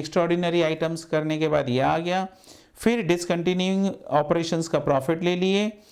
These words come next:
फिर profit for the year before tax आ गया। टैक्स में आप क्या करते हो, करंट ईयर का, करंट ईयर का लेते हो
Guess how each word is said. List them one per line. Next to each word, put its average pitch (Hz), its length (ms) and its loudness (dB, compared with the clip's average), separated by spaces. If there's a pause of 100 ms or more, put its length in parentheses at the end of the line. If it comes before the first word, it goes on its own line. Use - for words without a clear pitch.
(200)
फिर 185 260 2
profit 175 520 0
for 156 160 4 (100)
the 170 140 2
year 147 260 0 (100)
before 143 300 0 (100)
tax 113 280 -2
आ 104 120 2
गया। 101 240 -4 (520)
टैक्स 190 300 2
में 202 100 4
आप 185 220 0
क्या 180 160 4
करते 175 320 0
हो, 180 160 -2
करंट 165 320 0
ईयर 170 160 2
का, 170 240 0 (1200)
करंट 156 300 2
ईयर 165 180 2
का 170 100 4
लेते 160 320 2
हो 165 160 2